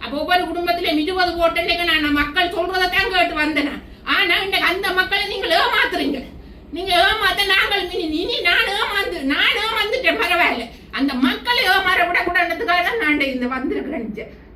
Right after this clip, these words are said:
சரியோ, நான் அவ்வளவு தூரம் அவங்களை ஏமாத்தி போட்டீங்க. நீங்க அவ்வளவு உங்களுக்கு ஒரு ஃபார்ம் நிரப்புறது இல்ல, ஒரு இடத்தை கூப்பிட்டு எங்களை கதைச்சு வடிவாத நிரப்பி, சரி, டைம் பார்த்தாண்டா இல்ல, உங்களுக்கு பேட்டி கொடுக்கறதுக்கு அவ்வளவு டைம். ஒவ்வொரு நாளும் வந்து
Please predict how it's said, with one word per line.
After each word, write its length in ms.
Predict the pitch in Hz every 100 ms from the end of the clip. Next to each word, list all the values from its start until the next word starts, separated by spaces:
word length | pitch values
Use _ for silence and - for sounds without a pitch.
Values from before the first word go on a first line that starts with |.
| -
சரியோ, 260 | 349 370 285
நான் 240 | 277 285
அவ்வளவு 360 | 285 359 370 349
தூரம் 200 | 359 381
அவங்களை 240 | 349 302
ஏமாத்தி 380 | 349 359 339 302
போட்டீங்க. 400 | 277 262 269 254 - - 240
நீங்க 260 | 285 330 269 294 - - - - 226
அவ்வளவு 400 | 285 392 349 294
உங்களுக்கு 300 | 339 359 330
ஒரு 100 | 277
ஃபார்ம் 460 | 277 339 349 349
நிரப்புறது 480 | 330 330 294 320 330
இல்ல, 320 | 339 339 294
ஒரு 200 | 294 311
இடத்தை 220 | 370 370 349
கூப்பிட்டு 420 | 359 403 392 370
எங்களை 200 | 359 311
கதைச்சு 420 | 269 311 349 349 339
வடிவாத 480 | 320 370 330 320 294 285 277
நிரப்பி, 460 | 262 311 330 240 277 - - -
சரி, 240 | 330 339 277 254 247 254 -
டைம் 360 | 269 359 453
பார்த்தாண்டா 480 | 466 403 415 466 359
இல்ல, 180 | 415 381
உங்களுக்கு 320 | 320 277 302
பேட்டி 260 | 427 587 539
கொடுக்கறதுக்கு 540 | 427 440 403 381 339
அவ்வளவு 360 | 339 539 320 285
டைம். 280 | 302 269 294
ஒவ்வொரு 360 | 381 539 453
நாளும் 340 | 381 370 381 349
வந்து 380 | 359 370 254